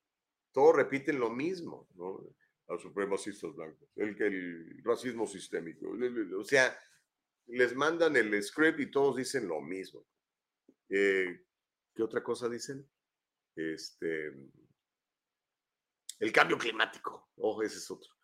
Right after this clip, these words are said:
El cambio climático es una amenaza existencial, se va a acabar el mundo. Pamplinas, caramba, si se va a comprar, se va a acabar el mundo, ¿por qué Obama va y se compra una mansión gigantesca, brutal, enorme,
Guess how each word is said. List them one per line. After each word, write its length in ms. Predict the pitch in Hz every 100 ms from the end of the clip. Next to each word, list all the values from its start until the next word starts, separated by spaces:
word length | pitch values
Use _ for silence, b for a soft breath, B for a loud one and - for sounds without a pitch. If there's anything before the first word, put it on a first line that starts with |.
| _ -
El 160 | 98 98
cambio 300 | 123 110 104
climático 640 | 107 98 98 - 85 92
es 160 | 92 -
una 180 | 98 90
amenaza 500 | 87 90 98 95 90
existencial, 800 | - 101 - 92 87 110 - - _ _
se 120 | -
va 60 |
a 40 | -
acabar 260 | 131 143 127
el 80 |
mundo. 360 | - 107 101 - - _ _ _ _ _ _ _ _ _
Pamplinas, 1080 | - 85 92 90 - 110 139 165 123 92 -
caramba, 600 | - 92 104 143 117 - b b
si 120 | -
se 140 | 101 101
va 100 | 120
a 60 |
comprar, 340 | 147 123 104 95
se 120 | 95
va 80 | 107
a 20 |
acabar 320 | 113 101 104
el 80 | 107
mundo, 300 | 101 113 113
¿por 160 | -
qué 100 | -
Obama 400 | 98 92 92 101
va 120 | 90 92
y 40 |
se 100 | -
compra 260 | 95 90 95
una 120 | 87
mansión 600 | 85 85 - 92 104 -
gigantesca, 800 | - 78 71 80 82 98 - 92
brutal, 460 | 78 78 78 90 87
enorme, 420 | 85 87 92